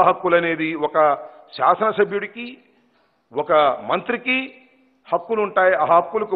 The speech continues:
భంగం చేస్తే ఏ వ్యవస్థనైనా కూడా విచారించేటటువంటి హక్కు శాసనసభకు ఉంటుంది. శాసనసభ is a supreme, దానిలో అనుమానం లేదు. సభా హక్కుల విషయంలో శాసనసభదే తుది నిర్ణయం. అది ఎన్నికల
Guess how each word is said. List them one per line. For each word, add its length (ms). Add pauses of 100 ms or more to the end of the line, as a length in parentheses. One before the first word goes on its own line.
(140)
భంగం 360
చేస్తే 280 (260)
ఏ 20 (160)
వ్యవస్థనైనా 760 (180)
కూడా 260 (560)
విచారించేటటువంటి 1200
హక్కు 360 (400)
శాసనసభకు 720
ఉంటుంది. 420 (680)
శాసనసభ 600
is 120
a 20 (100)
supreme, 520 (500)
దానిలో 340
అనుమానం 440
లేదు. 240 (540)
సభా 320
హక్కుల 240 (100)
విషయంలో 320 (140)
శాసనసభదే 760
తుది 280
నిర్ణయం. 440 (600)
అది 160
ఎన్నికల 240